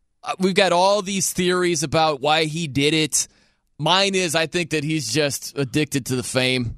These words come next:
I, I think that he needs the spotlight, and that's the main reason. There are other theories of, "Oh, he's trying to dodge Khabib, and this is a reason to dodge him." At the end of the day,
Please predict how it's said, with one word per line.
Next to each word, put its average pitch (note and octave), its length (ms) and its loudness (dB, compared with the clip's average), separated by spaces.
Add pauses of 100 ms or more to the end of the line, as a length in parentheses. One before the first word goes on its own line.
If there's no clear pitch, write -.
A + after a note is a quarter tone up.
(120)
I, - 140 -2
I C#3+ 100 4
think D3 220 -2
that C3 100 0
he A#2+ 240 -4
needs C#3 400 -2
the F2+ 80 -6
spotlight, A#2 720 -2
and A#2+ 100 -4
that's A#2+ 160 -4
the A2+ 100 -4
main A2+ 280 -2
reason. A#2 320 -4 (320)
There F3+ 200 2
are D#3+ 240 2 (360)
other E3+ 300 0
theories D#3+ 520 -2
of, D3 80 -4
"Oh, E3 180 0
he's E3 160 0
trying E3+ 220 0
to D#3 80 -2
dodge D3+ 480 0
Khabib, D#3 680 0
and C3 160 -4 (220)
this D3 180 -2
is C#3 140 -2
a D#3 60 -2
reason D#3 340 0
to D3+ 40 -4
dodge D#3 500 0
him." D3+ 260 -2 (440)
At F3+ 140 -2
the F#3 160 -8
end G3+ 180 0
of G#3 60 -10
the G3+ 80 0
day, D3+ 600 0